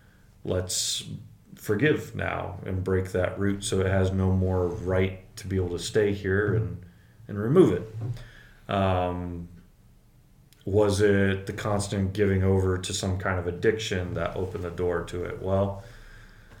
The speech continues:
first off, let's try to break the addiction in real life,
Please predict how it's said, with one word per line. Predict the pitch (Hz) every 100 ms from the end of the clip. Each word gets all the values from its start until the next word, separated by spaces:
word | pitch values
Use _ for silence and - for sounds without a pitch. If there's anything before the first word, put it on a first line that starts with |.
| - - -
first | - 143 139
off, | 131 113 107
let's | 113 113 110
try | - - 123 117
to | - 98
break | 92 101 120 120
the | 113 107
addiction | 101 107 107 110
in | 98 90
real | 92 131 117
life, | 98 95 104 -